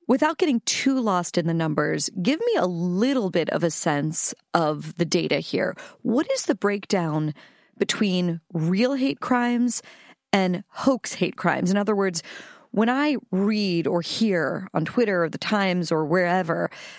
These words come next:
about a hate crime, better to assume that it's real or better to be skeptical?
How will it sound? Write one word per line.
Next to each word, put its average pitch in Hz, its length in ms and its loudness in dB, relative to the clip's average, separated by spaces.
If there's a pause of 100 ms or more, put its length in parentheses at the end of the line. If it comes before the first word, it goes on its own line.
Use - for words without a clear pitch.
about 180 320 2
a 202 60 0
hate 285 280 0
crime, 151 460 0 (380)
better 226 360 0
to 247 160 0
assume 214 320 2
that 180 100 -2
it's - 180 -4
real 302 380 2
or 185 200 2
better 214 380 0
to 202 300 0
be 175 120 0
skeptical? - 760 -2